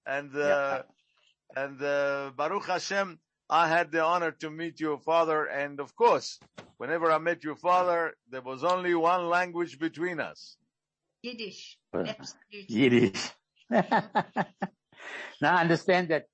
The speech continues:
Speaker 2: but, uh, I, I think I'll give, I'll, I'll do some words first, and we'll go to the, to the
Speaker 1: Okay.
Speaker 2: people that I want to remember later.
Speaker 1: Okay,
Speaker 2: Okay.
Speaker 1: good.
Speaker 2: Can we
Speaker 1: Let's go
Speaker 2: start
Speaker 1: for
Speaker 2: with
Speaker 1: the
Speaker 2: the
Speaker 1: words.
Speaker 2: words?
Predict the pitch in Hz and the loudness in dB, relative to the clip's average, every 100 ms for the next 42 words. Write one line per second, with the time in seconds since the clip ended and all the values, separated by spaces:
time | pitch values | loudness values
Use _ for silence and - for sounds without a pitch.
0 | _ _ - 147 170 156 165 165 _ _ | _ _ -4 -2 2 4 2 -2 _ _
1 | - 180 - - - 156 151 220 208 190 | -20 -14 -10 -8 0 0 0 -4 -2 -4
2 | 151 180 160 - 147 160 233 156 135 165 | -2 -4 -4 -2 -2 -2 -2 -2 -2 -6
3 | 190 190 170 156 160 165 135 - 160 165 | -6 -4 -4 -4 -2 -2 -2 -8 -2 -2
4 | 160 165 151 151 139 151 156 151 151 147 | -2 -6 -4 -4 -2 0 0 -2 -6 -4
5 | 139 _ _ - 120 151 143 156 143 104 | -4 _ _ -12 -6 -6 -2 0 0 -2
6 | 156 - 147 139 135 135 131 143 131 143 | -8 -4 -2 0 0 0 0 -4 -6 -6
7 | 139 131 135 147 156 143 139 127 131 139 | -4 -4 -2 -2 0 0 0 0 -2 -2
8 | - 110 76 _ _ _ _ - 127 135 | -4 -10 -10 _ _ _ _ -8 -6 -4
9 | 147 147 196 170 160 113 _ - 139 156 | -2 0 0 0 -2 -4 _ -8 -2 -2
10 | - 170 165 165 156 165 165 175 127 | 2 2 2 2 0 2 2 2 0